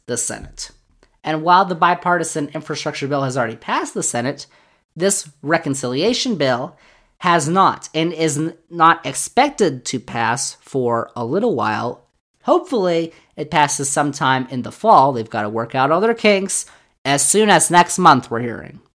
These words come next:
But in the fall is when this is gonna happen. So we'll see. And after the bill passes the Senate, hopefully it will pass through the House and onto the White House to be signed by our boy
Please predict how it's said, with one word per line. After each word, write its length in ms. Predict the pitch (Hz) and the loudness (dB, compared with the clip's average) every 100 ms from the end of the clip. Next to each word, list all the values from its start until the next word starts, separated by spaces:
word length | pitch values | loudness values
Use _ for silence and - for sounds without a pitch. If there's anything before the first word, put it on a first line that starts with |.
| _ | _
But 320 | 123 120 - - | -2 -2 -6 -8
in 200 | 143 165 | -4 -2
the 80 | 165 | -4
fall 600 | - 170 - 110 113 - | 6 8 8 2 -10 -10
is 140 | 110 | -8
when 140 | 120 110 | -6 -6
this 180 | 107 113 | -6 -8
is 80 | |
gonna 180 | 110 110 | -10 -14
happen. 240 | 113 - - | -16 -20 -18
So 160 | - | -18
we'll 280 | 113 113 120 | -10 -8 -6
see. 260 | - - 110 | -8 -8 -8
And 80 | |
after 220 | 131 139 180 | -8 -8 -8
the 100 | 151 | -4
bill 140 | 147 | -4
passes 360 | 139 127 - 135 | -4 -6 -6 -8
the 60 | |
Senate, 300 | - 117 - _ _ _ _ - | -8 -8 -12 _ _ _ _ -2
hopefully 640 | 180 185 190 196 185 185 _ _ | -2 -2 -4 -4 -4 -8 _ _
it 140 | 151 113 | -8 -6
will 120 | 113 | -6
pass 320 | 131 120 - | -2 -2 -2
through 140 | 113 | -8
the 80 | 113 | -8
House 500 | 135 214 214 214 - - _ _ | 4 6 6 4 -6 -10 _ _
and 140 | 156 - | -6 4
onto 320 | 226 330 320 | 6 6 4
the 60 | 262 | 4
White 180 | 220 | 4
House 240 | 208 208 214 | 4 2 0
to 100 | 160 | -6
be 120 | 147 | -6
signed 500 | - 339 349 339 330 | 2 8 10 10 8
by 200 | 214 185 | 6 6
our 220 | 170 - | 4 2
boy 640 | - 381 381 370 370 359 | 4 6 8 6 4 2